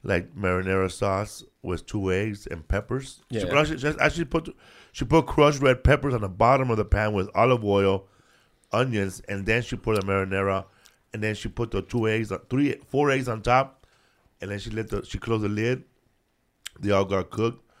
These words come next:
Speaker 1: Anthony Bourdain took that toast that was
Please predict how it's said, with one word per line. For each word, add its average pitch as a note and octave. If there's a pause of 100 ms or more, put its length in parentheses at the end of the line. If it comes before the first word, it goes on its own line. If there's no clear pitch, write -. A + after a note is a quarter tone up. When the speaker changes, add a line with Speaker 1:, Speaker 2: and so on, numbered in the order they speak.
(340)
Speaker 1:
Anthony G#2
Bourdain G2
took A#2
that F#2
toast B2+ (680)
that F#2
was E2+